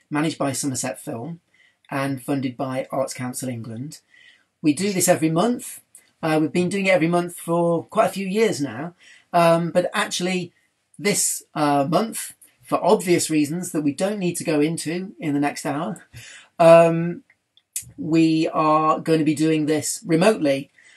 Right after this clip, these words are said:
uh, using Facebook Live, and, uh, we'll probably be using the Somerset Film YouTube channel in the future as well. Um, so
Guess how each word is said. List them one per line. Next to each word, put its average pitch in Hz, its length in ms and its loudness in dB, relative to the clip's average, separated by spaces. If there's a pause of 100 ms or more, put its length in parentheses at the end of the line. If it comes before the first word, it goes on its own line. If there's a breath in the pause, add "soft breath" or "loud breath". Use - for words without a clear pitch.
(120)
uh, 151 320 0
using 143 580 2 (160)
Facebook 175 380 2
Live, 156 440 0 (380 soft breath)
and, 147 540 0 (100)
uh, 135 400 -2
we'll 143 160 -4
probably 143 280 -2
be 147 120 0
using 135 480 0
the 135 200 -6
Somerset 151 500 -4
Film 143 180 -4
YouTube 139 460 -2
channel 135 300 -8
in 135 100 -8
the 127 60 -10
future 135 360 -6
as 123 140 -12
well. 123 340 -6 (640 soft breath)
Um, 156 400 -2 (140)
so 165 460 0